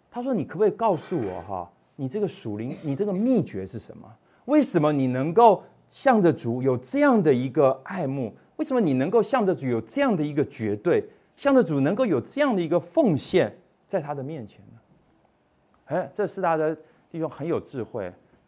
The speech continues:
他竟然就问迈尔弟兄说哈，他说：“你奉献了吗？”刚刚我们弟兄说要奉献哈，他就问他说：“你奉献了吗？”哎，如果你是一个全时间传道人，人家问你说：“你奉献了吗？”你一定会觉得这个，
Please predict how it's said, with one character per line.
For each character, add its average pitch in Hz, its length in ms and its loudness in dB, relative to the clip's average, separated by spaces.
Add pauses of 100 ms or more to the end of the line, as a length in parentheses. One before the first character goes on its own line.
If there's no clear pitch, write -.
他 - 120 -14
竟 208 160 -8
然 160 140 -4
就 180 100 -2
问 180 140 0
迈 185 160 -4
尔 110 160 -6
弟 117 100 -12
兄 107 220 -12
说 101 220 -12
哈， 95 200 -10 (600)
他 202 80 -14
说 214 160 -4
：“你 117 120 -6
奉 139 300 -8
献 120 200 -12
了 90 100 -16
吗？” 85 160 -18 (640)
刚 143 120 -6
刚 147 60 -4
我 117 80 -2
们 107 120 -8
弟 123 120 -8
兄 127 160 -4
说 123 160 -2
要 123 120 2
奉 113 280 -2
献 87 240 -10
哈， 85 160 -14 (400)
他 - 100 -12
就 285 80 -2
问 269 100 2
他 240 120 0
说 240 280 2 (200)
：“你 120 100 -8
奉 226 300 0
献 127 220 -4
了 92 100 -14
吗？” 85 220 -16 (960)
哎， 190 300 2
如 269 220 4
果 285 160 12
你 160 140 6
是 262 200 -2
一 247 80 0
个 202 120 6
全 - 260 2
时 196 180 0
间 240 220 8
传 165 240 2
道 240 140 12
人， 160 160 10
人 175 140 6
家 247 120 10
问 269 160 8
你 156 80 2
说 196 140 2
：“你 147 100 4
奉 220 260 6
献 185 180 2
了 139 120 2
吗？” 135 160 4
你 151 100 0
一 226 60 0
定 302 100 4
会 240 140 6
觉 190 140 6
得 214 100 6
这 339 140 -6
个， 254 260 4